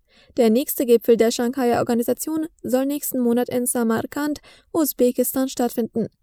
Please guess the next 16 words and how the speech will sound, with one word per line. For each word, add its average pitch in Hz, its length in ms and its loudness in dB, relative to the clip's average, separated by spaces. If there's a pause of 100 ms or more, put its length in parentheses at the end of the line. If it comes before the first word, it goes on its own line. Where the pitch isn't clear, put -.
(560)
Die 247 100 8
S - 180 4
O 254 100 2
Z 302 300 -4
ist - 300 0
eine 254 460 2
internationale 262 800 -2
Organisation 240 600 -2
mit 240 160 0
Sitz 240 220 2
in 269 120 -4
Peking. 240 420 -4 (520)
Sie 226 220 0
wurde 233 220 8
zweitausendeins 254 600 -2
gegründet 247 480 0